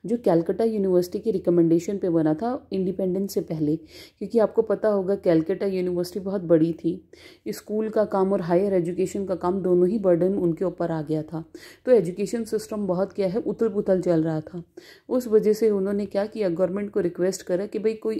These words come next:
और भी कमेटी बनाइए, जिससे हमारा बर्डन कम हो और एजुकेशन सिस्टम बहुत स्मूथली रन करे। ठीक है, तो चलिए पढ़ते हैं। It is the oldest and the highest advisory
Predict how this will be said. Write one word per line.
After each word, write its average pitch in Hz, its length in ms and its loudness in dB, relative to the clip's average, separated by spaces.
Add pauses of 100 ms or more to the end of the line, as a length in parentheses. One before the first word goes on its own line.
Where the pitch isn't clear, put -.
और 202 220 2
भी 196 280 -4 (340)
कमेटी 190 360 2
बनाइए, 175 420 2
जिससे 208 280 -2
हमारा 185 360 0
बर्डन 185 360 0
कम 175 160 -2
हो 185 100 -4
और 233 100 -4
एजुकेशन 185 520 -2 (120)
सिस्टम 240 300 -6 (300)
बहुत 240 240 -2 (120)
स्मूथली 185 500 2
रन 160 220 4 (120)
करे। 170 220 -2 (500)
ठीक 185 160 -8
है, 202 80 -14 (380)
तो 202 60 -6
चलिए 185 260 4
पढ़ते 175 360 0
हैं। 190 160 -6 (960)
It 220 180 0
is 247 160 2
the 247 80 8 (120)
oldest 196 380 0
and 202 140 -2
the 208 120 0
highest 190 440 0
advisory 175 460 0